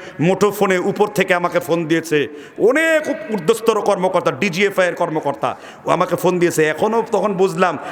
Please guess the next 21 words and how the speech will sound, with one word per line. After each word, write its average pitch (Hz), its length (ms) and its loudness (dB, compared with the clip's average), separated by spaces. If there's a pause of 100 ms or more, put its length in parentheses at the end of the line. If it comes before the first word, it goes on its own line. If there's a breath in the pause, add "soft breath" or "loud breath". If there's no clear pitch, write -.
(140 loud breath)
যে 160 160 2
এখনও 190 360 2
ফ্যাসিস্টদের 185 540 0
লেসপেন্সার 185 520 0
আছে। 170 220 0 (220 loud breath)
এরপরে 247 400 2
ইলিয়াস 220 460 0
সাহেবের 202 280 2
ভিডিওতে 196 380 0
তো 180 80 -4
সব - 240 -2
ক্লিয়ার 170 280 2
হয়ে 135 180 2
গেছে, 107 280 -10 (760)
কোন 185 160 4
কোন 196 220 4
জায়গায় 170 220 2
কারা 160 220 0
কারা 156 180 0
বসে 139 260 0
আছে, 117 220 -6